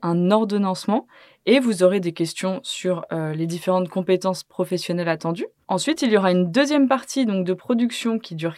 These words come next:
quatre heures. Durant cette partie, on pourra vous demander, euh, un entremets, des petits gâteaux individuels. Généralement, on vous demande de la pâte à choux.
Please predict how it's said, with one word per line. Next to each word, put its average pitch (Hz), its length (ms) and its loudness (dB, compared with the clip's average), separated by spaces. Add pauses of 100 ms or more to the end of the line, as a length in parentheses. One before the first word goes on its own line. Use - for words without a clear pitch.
(100)
quatre 226 300 -2
heures. 226 300 0
Durant 220 280 4
cette 240 240 0
partie, 214 460 0
on 196 100 -2
pourra 180 260 2
vous 180 140 0
demander, 175 640 0
euh, 156 320 -4 (280)
un 170 120 2
entremets, 180 560 2
des 196 120 -2
petits - 220 -10
gâteaux 175 300 2
individuels. 170 600 0 (480)
Généralement, 214 640 6
on 185 140 0
vous 202 140 -2
demande 185 360 -2
de 180 100 -4
la 214 140 4
pâte 170 240 -6
à 165 60 -4
choux. - 240 -10